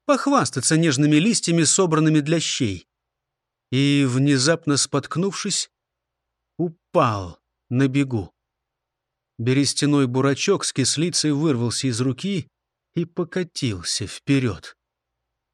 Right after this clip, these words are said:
Венские дети, даже самая сопливая мелюзга, не таковы, чтобы, случайно упав, оглашать всю деревню жалобным плачем. «Вскакивай, отряхивайся и дальше беги!»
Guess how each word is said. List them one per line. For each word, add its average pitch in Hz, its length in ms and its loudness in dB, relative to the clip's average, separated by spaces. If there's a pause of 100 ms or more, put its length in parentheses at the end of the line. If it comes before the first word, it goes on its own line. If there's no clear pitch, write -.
(140)
Венские 156 560 0
дети, 170 300 -2
даже 135 260 2
самая 151 400 2
сопливая 151 520 0
мелюзга, 143 480 2
не 170 120 -2
таковы, 185 460 -2
чтобы, 123 280 -2
случайно 143 500 0
упав, 170 440 0
оглашать 147 560 0
всю - 220 -2
деревню 165 480 0
жалобным 160 500 0
плачем. 110 500 -2 (380)
«Вскакивай, 151 760 0
отряхивайся 202 720 0
и 208 100 2
дальше 226 540 0
беги!» 185 480 -2